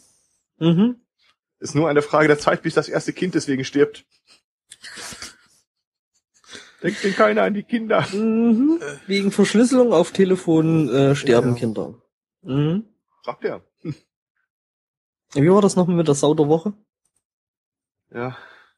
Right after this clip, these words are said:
Speaker 1: Mann, Mann, Mann, Mann, Mann. Äh, wobei ja jetzt sogar,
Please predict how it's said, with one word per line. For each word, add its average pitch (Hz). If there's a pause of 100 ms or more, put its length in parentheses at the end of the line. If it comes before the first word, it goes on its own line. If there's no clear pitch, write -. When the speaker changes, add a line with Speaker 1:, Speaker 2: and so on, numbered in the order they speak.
(1300)
Speaker 1:
Mann, 156
Mann, 151
Mann, 139
Mann, 120
Mann. 123 (3750)
Äh, 147
wobei 143
ja 165
jetzt 147
sogar, 131